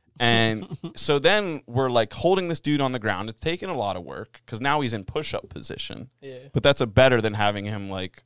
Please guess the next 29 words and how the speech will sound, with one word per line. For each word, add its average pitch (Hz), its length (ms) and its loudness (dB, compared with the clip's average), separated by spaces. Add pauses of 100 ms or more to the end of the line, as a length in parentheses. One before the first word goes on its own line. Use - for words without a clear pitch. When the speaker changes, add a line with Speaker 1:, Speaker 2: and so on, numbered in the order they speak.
Speaker 1:
on 90 240 -12
attack 156 320 -2
position. - 480 -10
Speaker 2:
Mm. 131 220 -14 (680)
Speaker 1:
And 123 480 4 (420)
all 151 200 8
of 196 40 8
a 175 40 6
sudden, 147 240 4
a 120 40 2
female 190 800 0
police 147 380 2
officer, 110 640 4
this 113 140 -2
little 151 220 0
black 147 320 6
lady, 110 220 0
runs 120 280 0
up 139 120 4
behind 120 400 0
us 107 200 0
and 107 140 -8
screaming 120 1040 -2
at 101 180 2
us 101 100 -4
to 104 120 -4
let 110 180 2
him 110 140 0
go. 98 260 0